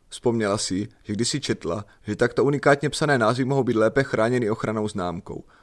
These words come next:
než názvy obsahující běžná slova. Sarah Blakely vzpomíná, že Spanx se jí líbilo ihned. Navíc to souviselo s jejím produktem. Znělo to trochu neslušně a riskantně. Ještě se vrátím k větě,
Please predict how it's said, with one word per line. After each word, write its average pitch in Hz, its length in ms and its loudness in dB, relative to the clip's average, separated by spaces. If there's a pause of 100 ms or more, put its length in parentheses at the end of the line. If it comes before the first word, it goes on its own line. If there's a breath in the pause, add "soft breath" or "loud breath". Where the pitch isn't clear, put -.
(100)
než 101 140 -4
názvy 127 340 4
obsahující 135 540 2
běžná 107 340 0
slova. 82 440 -8 (840)
Sarah 135 300 2
Blakely 147 300 4
vzpomíná, 98 640 -4 (220 soft breath)
že 98 80 -6
Spanx 127 320 0
se 170 80 4
jí 160 120 6
líbilo 147 400 4
ihned. 85 380 -8 (320)
Navíc 120 200 0
to 151 100 0
souviselo 147 420 2
s 131 40 -2
jejím 139 180 2
produktem. 87 540 -6 (380)
Znělo 123 200 0
to 143 80 2
trochu 139 280 2
neslušně 104 640 -4 (240 soft breath)
a 101 100 -2
riskantně. - 600 -8 (1300)
Ještě 113 240 -2
se 151 120 4
vrátím 147 380 4
k - 20 -4
větě, - 440 -4